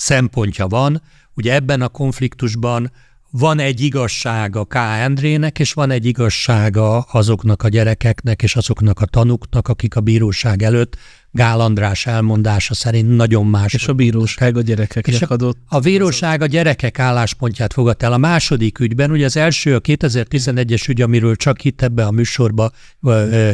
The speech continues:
Speaker 1: ö, ha bár nem ebben a keresztkérdésben,
Speaker 2: Gál András.
Speaker 1: a Gál Andrással készített interjúban hallottam én is, előtte az nem került elő,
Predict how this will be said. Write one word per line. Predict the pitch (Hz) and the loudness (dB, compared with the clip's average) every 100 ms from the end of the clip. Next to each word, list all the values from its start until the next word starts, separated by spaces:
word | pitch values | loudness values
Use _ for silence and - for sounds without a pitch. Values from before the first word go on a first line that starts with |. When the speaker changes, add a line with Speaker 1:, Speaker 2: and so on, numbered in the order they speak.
| 120 110 | 2 2
Speaker 1:
ö, | 107 | 2
ha | 98 117 | 2 0
bár | 107 113 | 2 2
nem | 110 117 | 4 2
ebben | 110 107 107 104 | 0 0 0 2
a | 104 | 0
keresztkérdésben, | - 113 110 - 123 110 107 - 117 | 0 -2 -2 -2 -2 0 -2 0 0
Speaker 2:
Gál | 117 | 0
András. | 120 120 - - 120 | -2 -6 -8 -16 -6
Speaker 1:
a | 123 | -2
Gál | 110 131 | 0 2
Andrással | 123 113 117 104 - 113 | 0 0 -2 -2 -2 -2
készített | 127 117 120 - 107 123 | 0 0 -2 -2 0 4
interjúban | 113 110 104 101 107 | 4 2 0 0 2
hallottam | 113 113 - 107 101 | 2 2 2 0 2
én | 107 | 2
is, | 123 131 113 | 2 0 0
előtte | 104 104 - 101 | 2 0 2 2
az | 98 | 2
nem | 113 107 | 2 2
került | - 120 123 131 | 2 2 2 0
elő, | 131 135 | 0 0